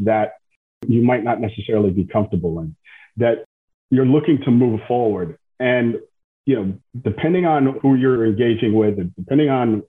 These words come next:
the situation, they might not necessarily have the same opinion that you do. You might find that you're at odds, and it's really about gaining an understanding,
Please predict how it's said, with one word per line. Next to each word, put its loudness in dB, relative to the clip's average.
the -6
situation, 0
they 2
might 0
not -2
necessarily 0
have -2
the -10
same 0
opinion 0
that -2
you 2
do. -4
You 2
might 2
find 0
that 0
you're -2
at 0
odds, 0
and 0
it's -2
really 4
about 0
gaining 0
an 0
understanding, 0